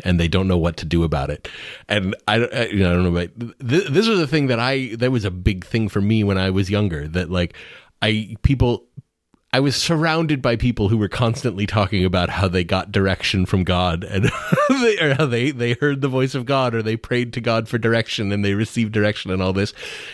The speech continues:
And I never once had anything where I felt was at all like that. I never felt like I got any kind of nudge or direction or never heard the voice of God.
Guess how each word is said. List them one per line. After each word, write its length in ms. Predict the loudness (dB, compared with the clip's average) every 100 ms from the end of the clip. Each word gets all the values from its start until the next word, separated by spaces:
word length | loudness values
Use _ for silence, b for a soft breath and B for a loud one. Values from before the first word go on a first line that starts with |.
| B
And 120 | 0
I 120 | 2 2
never 260 | 2 2
once 260 | 0 0 0
had 160 | 0
anything 420 | 2 0 0 -2 -2
where 120 | -4
I 60 |
felt 320 | -2 -4 -4 _ _
was 300 | -8 -2 0
at 100 | 2
all 260 | 2 2 0 -6 -20 _
like 520 | -18 -14 -4 -4 -2
that. 260 | -4 -4 -4
I 60 | 0
never 280 | 2 2
felt 280 | 2 0 -2
like 180 | -4 -2
I 100 | 0
got 220 | 0 0
any 240 | 2 2 2
kind 240 | 2 2
of 140 | 2
nudge 360 | 2 2 0 0
or 120 | 0
direction 520 | 2 0 0 0 0
or 140 | 2 0
never 400 | -2 0 0 2
heard 220 | 0 0
the 80 | 0
voice 260 | 0 0
of 80 | -2
God. 340 | 0 0 0